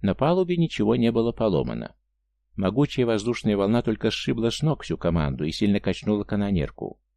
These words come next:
Англичане не успели еще вскочить на ноги, а воздушный корабль после крутого поворота уже поднялся на высоту тысячи метров и спокойно парил над самой канонеркой.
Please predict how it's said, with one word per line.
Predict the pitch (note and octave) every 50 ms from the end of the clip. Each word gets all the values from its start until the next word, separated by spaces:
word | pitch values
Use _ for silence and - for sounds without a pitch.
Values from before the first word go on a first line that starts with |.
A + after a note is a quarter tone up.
| _ _ _ _ _ _ _ _ _ _ _ _ _ -
Англичане | F#2+ G2+ F#2 G2+ A#2 A2 - - D3 D3 C#3+ C#3
не | C#3 C3+
успели | C3+ B2 - - C#3 C#3
еще | C3+ B2+ - - A#2+
вскочить | A2+ - - A#2 - A#2 G#2+ -
на | B2 C3 D3 D#3+
ноги, | C#3+ G#2+ E2+ C#2 D2 C2+ - - - _
а | - A#2+
воздушный | A#2 C3+ C#3+ C#3+ E3 E3+ - - D3 C#3
корабль | - C3+ D3 D3+ D3 C3+ -
после | - - B2 - - A2+
крутого | - - A#2 - A2 G#2+ F#2+ F2+
поворота | E2+ - E2+ E2+ E2 G2 C3 D#3 E3 - D#3+ D#3 D3+ _ _ -
уже | C3 A#2 C3
поднялся | C#3 - C#3+ C#3+ D#3+ D#3 C#3 - -
на | B2 A#2+
высоту | A2 G#2 - A2+ G#2 - D3 C#3+
тысячи | - C3+ B2 - - - - B2+
метров | A#2+ G#2+ E2+ C#2+ - D2 B1+ - - _ _ _ _ _
и | - G2
спокойно | - - - E2 - - D3+ E3+ F3+ F3+
парил | - - D#3 D3+ D#3 D#3 D#3+ -
над | - - G#2+ G2
самой | - - F#2+ G2 G#2+ G#2+ G2+
канонеркой. | - G2+ G2+ G2 F2+ D#2+ C#2 - - - - - -